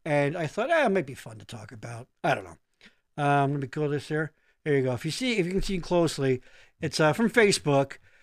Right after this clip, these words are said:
There was a restaurant, and it's from L A T V. I guess it was probably in Los Angeles.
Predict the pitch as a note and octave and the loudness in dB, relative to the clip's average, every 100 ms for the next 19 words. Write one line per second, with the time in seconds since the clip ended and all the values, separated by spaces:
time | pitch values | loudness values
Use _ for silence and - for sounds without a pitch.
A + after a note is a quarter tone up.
0 | _ _ _ F3 G#3 G#3+ B3+ D#4+ - - | _ _ _ 4 6 4 6 4 4 2
1 | E3 D#3+ D3+ - - - F#3+ F3+ - - | 4 6 4 0 -6 0 2 2 -2 0
2 | G#3+ G3+ - F3+ F3 E3+ - F3 D#3 D#3 | 0 2 2 4 4 2 2 2 2 0
3 | - F#3+ G3 G#3 G3+ D#3+ - - F3 F3+ | 2 2 2 0 0 -2 -4 0 2 4
4 | D3 C#3 C3+ C3 - _ _ - C#3+ C3+ | 2 4 2 0 -8 _ _ -6 -2 0
5 | B2+ A2+ _ C#3+ C#3 C#3+ C3+ C3 | -2 -6 _ 0 0 0 -2 -2